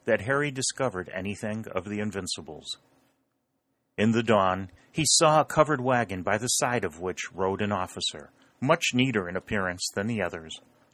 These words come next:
He knew at once that it was Saint Clair, and he galloped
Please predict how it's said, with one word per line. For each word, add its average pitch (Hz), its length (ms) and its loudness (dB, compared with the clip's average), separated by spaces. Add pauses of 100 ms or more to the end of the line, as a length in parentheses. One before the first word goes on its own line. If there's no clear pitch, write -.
(1300)
He 113 140 0
knew 104 340 4
at 98 160 2
once 92 260 -2 (260)
that 104 120 4
it 120 100 2
was 113 200 2
Saint 123 240 2
Clair, 85 380 -2 (220)
and 151 140 6
he 175 60 6
galloped 135 500 4